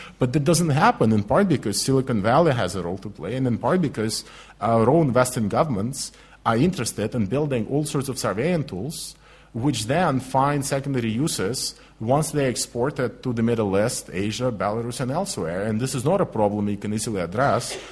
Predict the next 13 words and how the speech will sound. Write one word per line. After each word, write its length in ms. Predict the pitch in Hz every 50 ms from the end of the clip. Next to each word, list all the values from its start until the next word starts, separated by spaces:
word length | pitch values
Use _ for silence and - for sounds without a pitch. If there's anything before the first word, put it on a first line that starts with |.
| - - -
without 320 | - 104 117 123 139 131 117
discussing 500 | 120 117 - - 80 80 - - 120 113 107
the 100 | 113 104
limits 340 | 90 85 92 110 117 -
of 140 | - 98 92
the 40 | 104
surveillance 540 | - - 104 92 87 95 117 131 120 113 -
state 460 | - - - 80 87 101 110 - -
in 100 | 127 135
Western 300 | 143 156 156 - 185 175
Europe 480 | 175 185 202 190 143 101 90 - - -
and 100 | 104 107
America. 580 | 113 135 151 156 147 139 - - - - -